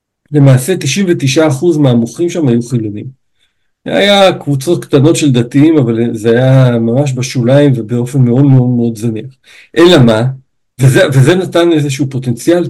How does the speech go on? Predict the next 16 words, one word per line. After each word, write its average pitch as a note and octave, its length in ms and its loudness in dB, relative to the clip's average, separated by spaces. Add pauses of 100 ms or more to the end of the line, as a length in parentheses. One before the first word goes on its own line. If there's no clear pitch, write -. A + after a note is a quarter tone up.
(120)
תקווה C#3+ 440 -2
שהנה D#3+ 380 0
המגזר A#2+ 600 0
החילוני B2+ 600 -2 (600)
מתארגן, C3 880 2
מתאחד D3+ 600 -2 (160)
ומייצר C#3 1160 -2
כוח C3+ 300 0
פוליטי. A2 340 -4 (560)
אלא E3 200 4
שהיו F#3 360 2
שם F#3 260 -2
כמה E3+ 260 2
בעיות. A2 240 -4
דבר E3 280 0
ראשון, G3+ 440 -4